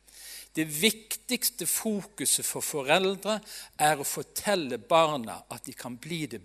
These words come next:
beste seg selv. Det er godt sagt. Du kan bli den beste, Natalie kan bli den beste Natalie.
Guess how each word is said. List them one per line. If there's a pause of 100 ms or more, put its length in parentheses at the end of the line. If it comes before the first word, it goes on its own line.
(160)
beste
seg
selv. (1300)
Det
er
godt
sagt. (1400)
Du
kan
bli
den
beste,
Natalie
kan
bli
den (180)
beste (600)
Natalie.